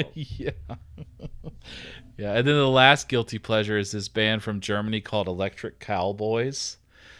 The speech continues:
C A L L Boys, and it's, like, techno meets heavy metal. And they do this cover of, um, Every Time We Touch.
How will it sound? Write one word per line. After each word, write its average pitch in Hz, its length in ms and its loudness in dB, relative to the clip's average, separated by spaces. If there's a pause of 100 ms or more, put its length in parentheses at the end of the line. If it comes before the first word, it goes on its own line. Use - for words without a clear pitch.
(140)
C - 360 -2
A 113 180 6
L 107 260 0
L 101 220 0
Boys, 110 440 0
and 113 160 -4
it's, - 180 -6
like, 117 320 -2
techno 131 580 -4
meets 110 420 -4
heavy 101 320 -4
metal. 95 460 -4 (840)
And 110 140 -4
they 110 120 2
do 110 180 -4
this 107 180 -4
cover 107 540 0
of, 95 640 -4
um, 90 360 -4
Every 101 260 -4
Time 104 260 -4
We 95 100 -4
Touch. - 680 -8